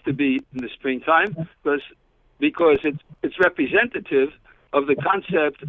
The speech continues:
of everything flowering out. It's gotta be B'Chodesh Aviv. It was always the consideration of the Sanhedrin that when they made a leap month, it was only so that Pesach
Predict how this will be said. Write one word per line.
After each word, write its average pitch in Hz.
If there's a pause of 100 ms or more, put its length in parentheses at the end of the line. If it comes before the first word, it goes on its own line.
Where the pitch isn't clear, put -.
(140)
of 160 (180)
everything 196 (140)
flowering 170
out. 165 (1200)
It's -
gotta 220
be 185
B'Chodesh 143
Aviv. 127
It 131
was 143 (100)
always 196 (560)
the 147
consideration 175
of 143
the 131
Sanhedrin 147 (340)
that 156
when 185
they 170
made 165 (300)
a 139 (120)
leap 190
month, 185
it 170
was 151 (340)
only 156 (340)
so -
that 143
Pesach 185